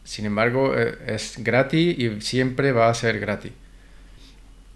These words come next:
Y bueno, por último, pues también al unirte recibirás todo el material bonus que he creado hasta ahora y que voy a seguir creando en el futuro.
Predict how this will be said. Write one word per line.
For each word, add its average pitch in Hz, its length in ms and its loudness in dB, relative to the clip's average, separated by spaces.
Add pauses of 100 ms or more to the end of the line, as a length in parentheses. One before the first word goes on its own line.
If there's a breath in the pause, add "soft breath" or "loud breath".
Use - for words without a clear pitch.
(220)
Y 143 80 -2
bueno, 135 220 4
por 131 140 4
último, 147 340 4
pues 127 380 6
también 123 300 2
al 127 120 4
unirte 135 460 2
recibirás 117 580 -2
todo 127 340 2
el 123 60 2
material 117 400 2
bonus 117 360 0
que 107 160 -2
he 107 40 -2
creado 117 280 4
hasta 123 200 -2
ahora 143 400 4
y 127 140 -2
que 123 180 2
voy 117 200 2
a 110 40 2
seguir 110 300 -2
creando 120 560 0
en 113 160 -2
el 104 140 -2
futuro. 92 440 -10